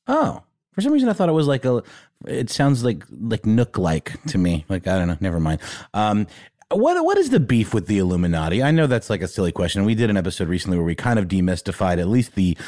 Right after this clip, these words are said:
beginnings of the Illuminati as just sort of, like, another Enlightenment secret society, much like the Freemasons, that isn't inherently nefarious, but it's gotten this, you know, reputation, and there's this, you know, kind of, like,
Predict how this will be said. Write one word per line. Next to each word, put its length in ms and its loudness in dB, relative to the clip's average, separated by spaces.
beginnings 680 2
of 120 0
the 120 2
Illuminati 680 0
as 100 -2
just 220 -6
sort 120 -2
of, 80 -2
like, 280 -2
another 400 2
Enlightenment 760 -2
secret 300 -4
society, 760 -2
much 260 0
like 220 -2
the 100 -6
Freemasons, 720 -2
that 340 -6
isn't 300 2
inherently 800 0
nefarious, 680 -2
but 140 -6
it's 140 -6
gotten 360 0
this, 260 -4
you 120 2
know, 280 2
reputation, 840 0
and 100 0
there's 180 -2
this, 200 -4
you 240 2
know, 80 0
kind 180 0
of, 80 0
like, 240 -2